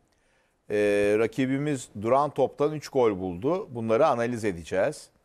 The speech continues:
Böyle bir başlangıç istemiyorduk ama sezon uzun. Önümüzdeki maçlara daha iyi hazırlanıp, e, istediğimiz sonuçları almak istiyoruz." e, diye konuşmuş. Ferdi Kadıoğlu bugün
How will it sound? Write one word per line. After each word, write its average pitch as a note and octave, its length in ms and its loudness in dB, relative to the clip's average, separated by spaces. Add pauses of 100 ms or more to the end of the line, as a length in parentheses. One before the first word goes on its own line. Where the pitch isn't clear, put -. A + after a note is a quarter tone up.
(460)
Böyle C3 220 4
bir B2 120 -2
başlangıç A#2 520 0
istemiyorduk A2+ 500 -4
ama F#3+ 200 0
sezon B2 300 -2
uzun. A2+ 260 -8
Önümüzdeki A2 460 -6
maçlara G#2 420 -2
daha A#2 200 2
iyi A2 120 2
hazırlanıp, G2 520 0 (720)
e, G2+ 140 -2
istediğimiz A2 580 -6
sonuçları G#2+ 540 0
almak A#2 400 0
istiyoruz." G#2+ 720 -6 (720)
e, F#2+ 340 -6 (200)
diye A#2 440 0 (180)
konuşmuş. A2+ 600 -4
Ferdi A2 340 2
Kadıoğlu B2+ 640 2
bugün C#3+ 360 -2